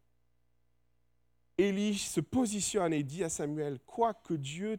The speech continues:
t'ait dit, Samuel, dis-le-moi. Dis-le-moi. » Samuel serait venu en frontal avec ce qu'il avait reçu de la part de Dieu.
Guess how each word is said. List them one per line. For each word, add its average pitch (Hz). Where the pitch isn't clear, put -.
t'ait 165
dit, 131
Samuel, 110
dis-le-moi. 98
Dis-le-moi. » 127
Samuel 190
serait -
venu 151
en 135
frontal 190
avec 127
ce -
qu'il 120
avait 113
reçu -
de 139
la 113
part 139
de 120
Dieu. 101